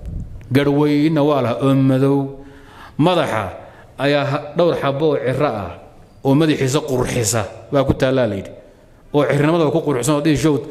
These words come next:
madowgaba ayaa ka quruxsan. Xagga wejigiisa isma bedelin baa la yidhi.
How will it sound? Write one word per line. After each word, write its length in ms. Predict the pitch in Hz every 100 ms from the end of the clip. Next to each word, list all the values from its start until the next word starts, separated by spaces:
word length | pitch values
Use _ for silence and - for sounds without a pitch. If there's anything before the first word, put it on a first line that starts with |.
| - -
madowgaba 400 | 143 156 156 135
ayaa 220 | 135 139 120
ka 80 | 123
quruxsan. 400 | 120 - - - - - - - - - - - - - - - - - - - - - -
Xagga 260 | - 156 175
wejigiisa 640 | 180 196 190 165 131 - 90 - - - -
isma 140 | - 190 170
bedelin 300 | 156 165 147
baa 120 | 120
la 80 | 92
yidhi. 200 | 80 -